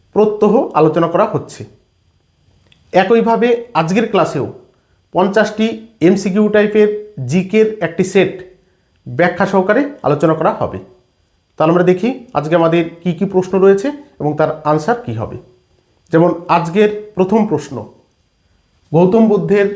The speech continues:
ঘোড়ার নাম কি ছিল? চারটে অপশন দেওয়া রয়েছে, চারটে অপশনের মধ্যে আনসার হচ্ছে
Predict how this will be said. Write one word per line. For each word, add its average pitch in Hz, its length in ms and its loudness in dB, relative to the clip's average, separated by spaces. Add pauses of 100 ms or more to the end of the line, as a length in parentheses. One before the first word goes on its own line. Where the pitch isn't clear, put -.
(320)
ঘোড়ার 175 240 2 (100)
নাম 190 120 2 (380)
কি 160 80 -2 (100)
ছিল? 123 160 -6 (1400)
চারটে 170 280 0 (160)
অপশন 175 260 -2
দেওয়া 190 160 4
রয়েছে, 185 240 2 (680)
চারটে 160 240 -2 (160)
অপশনের 180 320 0
মধ্যে 190 200 0 (280)
আনসার 156 240 -2
হচ্ছে 165 200 -6